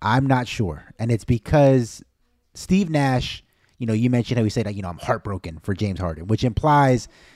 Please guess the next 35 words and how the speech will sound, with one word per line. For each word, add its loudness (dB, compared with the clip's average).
this 2
is 4
a 2
serious 2
injury. -4
He's -2
not -4
gonna -4
be -4
back -2
anytime -8
soon. -14
I'm 4
guessing 2
that -2
he -2
may 2
have 0
got -4
a -8
note -2
from -4
P 0
R 2
or -2
somebody, -4
because 2
the 4
next 0
day -2
they -4
asked -6
him -8
about -4
it, -6